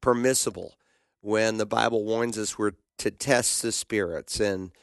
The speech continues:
and it would be when you call, you know, Patty Paul or he, she, then you are doing what Isaiah said in Isaiah five, "Woe to you who call good evil and evil good."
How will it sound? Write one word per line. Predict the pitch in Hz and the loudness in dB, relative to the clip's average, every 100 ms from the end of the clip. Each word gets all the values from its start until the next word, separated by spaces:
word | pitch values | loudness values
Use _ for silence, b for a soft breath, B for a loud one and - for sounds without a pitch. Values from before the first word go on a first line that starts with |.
| b b b - | b b b -2
and | 110 110 107 107 | 2 4 2 0
it | 110 113 113 | 0 2 2
would | 117 104 | 0 -2
be | 123 123 123 | 0 2 2
when | 120 110 107 | 0 -2 -2
you | 107 117 | -2 -6
call, | - 117 104 101 101 95 _ | 0 4 4 4 2 -4 _
you | - 107 | -10 -6
know, | 95 92 | -6 -6
Patty | 110 117 117 113 110 | 0 2 4 2 -2
Paul | - 123 117 95 101 110 _ _ _ _ - | 0 2 4 2 -2 -6 _ _ _ _ -6
or | 104 101 | 0 0
he, | 98 117 120 110 | 0 0 0 0
she, | - - 127 123 98 101 - _ _ _ | -2 0 0 2 -2 -6 -12 _ _ _
then | 98 107 107 104 104 | -4 2 2 2 -2
you | 107 120 120 - | -2 0 0 0
are | 107 107 | 2 2
doing | 104 113 113 107 | 0 0 0 0
what | 104 | 2
Isaiah | 101 104 95 110 117 110 | 2 0 2 2 4 2
said | 101 - 98 104 | -2 -2 0 0
in | 98 98 | -2 -2
Isaiah | 101 - 107 101 | -2 2 2 0
five, | - 110 110 98 | 0 2 2 2
"Woe | 107 117 | 2 2
to | |
you | 110 107 110 | 0 -4 -2
who | 110 107 104 - b b b | 0 0 -2 -6 b b b
call | - 107 | 2 2
good | 110 110 117 | 4 0 2
evil | 120 117 110 | 0 -2 -2
and | 107 | 0
evil | 107 113 104 104 | 0 0 -2 -4
good." | - 117 123 | 2 2 2